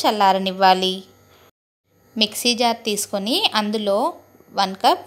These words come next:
షుగర్ను వేసుకోవాలి. ఇందులో ఒక రెండు మూడు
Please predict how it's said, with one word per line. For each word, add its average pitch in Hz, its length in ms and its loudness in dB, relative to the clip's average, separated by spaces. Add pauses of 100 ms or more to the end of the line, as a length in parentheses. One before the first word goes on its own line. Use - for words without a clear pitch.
షుగర్ను 214 480 0 (300)
వేసుకోవాలి. 185 880 2 (1700)
ఇందులో 202 340 2 (640)
ఒక - 80 -6 (120)
రెండు 196 260 2
మూడు 190 200 0